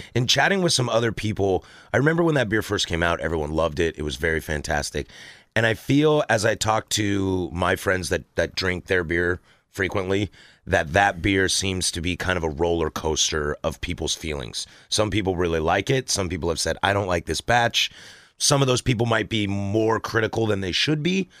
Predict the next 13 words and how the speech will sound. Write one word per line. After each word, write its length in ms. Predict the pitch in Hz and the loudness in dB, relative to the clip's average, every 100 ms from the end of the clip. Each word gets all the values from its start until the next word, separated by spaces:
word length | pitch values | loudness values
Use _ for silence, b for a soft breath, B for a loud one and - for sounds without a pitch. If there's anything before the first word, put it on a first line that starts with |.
| b b | b b
Some 220 | - 113 | -2 0
people 220 | 110 104 | 0 -2
might 220 | 110 107 | 0 -2
just 180 | 92 98 | -2 -4
be 100 | 107 | -2
saying 400 | 92 - 110 110 | -2 0 0 -2
it 140 | 104 - | -2 0
to 220 | 98 90 | 0 0
say 420 | - - 98 107 | 0 2 2 0
something, 600 | 110 131 135 - 156 156 b b b | 0 0 -2 0 -2 -2 b b b
but 120 | 120 | 2
I 100 | 120 | 4
also 420 | 120 123 135 117 | 4 2 0 -2